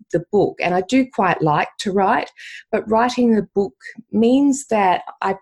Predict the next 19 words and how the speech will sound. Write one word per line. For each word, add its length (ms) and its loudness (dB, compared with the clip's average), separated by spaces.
process 580 -2
my 180 0
thinking 880 0
and 160 -2
I 120 2
get 240 -2
some 240 -6
clarity 640 -2
about, 480 0
you 100 0
know, 80 -2
some 220 -2
of 80 0
the 60 2
processes 640 -2
that 140 -2
really 360 -2
do 240 2
work 440 0